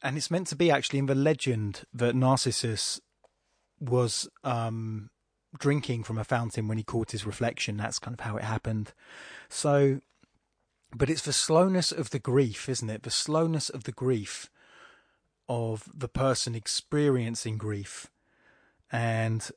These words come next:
or heartache or rejection. And, and,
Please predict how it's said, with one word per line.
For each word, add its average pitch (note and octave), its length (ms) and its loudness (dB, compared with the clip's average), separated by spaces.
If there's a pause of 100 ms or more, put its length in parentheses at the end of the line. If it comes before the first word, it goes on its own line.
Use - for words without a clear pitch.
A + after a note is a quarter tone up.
or A#2+ 180 0
heartache A#2 720 2
or A#2 260 2
rejection. G#2+ 920 -2 (840)
And, A#2 720 0 (920)
and, A#2 340 2